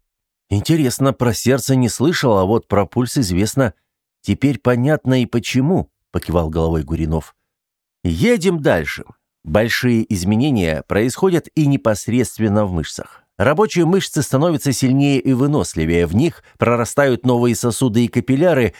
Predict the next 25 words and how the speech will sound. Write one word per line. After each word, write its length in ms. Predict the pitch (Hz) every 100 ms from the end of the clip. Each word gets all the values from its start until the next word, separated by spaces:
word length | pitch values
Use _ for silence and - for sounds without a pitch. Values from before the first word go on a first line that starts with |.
| -
приносящие 760 | 127 151 156 185 170 - 156 127
с 100 | -
кровью 440 | 123 143 120 120
кислород». 580 | - 104 90 80 - _ _ _ _ -
Мышцы 420 | 104 117 - 98
становятся 520 | - 98 104 95 104
способны 640 | 90 104 101 120 120 95 95
работать 420 | 95 110 113 110
без 240 | 98 101 -
устали 400 | - - 117 110
многие 420 | 117 123 107 113
часы 340 | - 113 131
тренировок, 640 | 113 117 113 131 175 98 - - -
а 160 | 113
регулярная 580 | 113 107 135 127 117 117
вентиляция 680 | 113 113 123 123 117 120 120
легких 480 | 135 160 - 127 -
также 320 | 160 151 127
приводит 460 | 135 127 147 123 -
к 80 |
их 140 | 139 -
увеличению, 760 | 131 - 165 - 90 87 90 - -
что 180 | - 113
дает 320 | 104 120 110
возможность 800 | 95 92 92 147 113 123 110 -